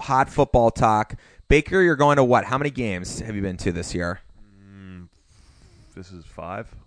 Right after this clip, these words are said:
Speaker 1: Baker's going to his fifth game, four in New England, one in Cleveland. Um, we are playing the Rams. They are probably still two, two touchdown, um, overdogs, favorites.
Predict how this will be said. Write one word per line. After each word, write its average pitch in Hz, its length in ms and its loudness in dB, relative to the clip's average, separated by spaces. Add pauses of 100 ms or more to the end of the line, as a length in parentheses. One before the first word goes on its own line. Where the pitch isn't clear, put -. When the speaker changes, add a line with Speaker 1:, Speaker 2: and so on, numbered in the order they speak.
(420)
Speaker 1:
Baker's 160 260 4
going 170 160 8
to 156 80 12
his 135 140 8
fifth 160 400 4
game, 110 500 0 (320)
four 151 420 4
in 170 80 0
New 151 140 0
England, 120 480 0
one 117 220 0
in 151 100 -4
Cleveland. 101 920 -6
Um, 104 680 2 (220)
we 120 160 2
are 113 100 6
playing 135 640 0
the 143 80 6
Rams. 107 840 0
They 113 260 0
are 107 180 4
probably 120 360 0
still 131 480 2
two, 135 480 0
two - 260 0
touchdown, 117 760 -2 (580)
um, 101 400 2
overdogs, 101 960 2
favorites. 107 800 -2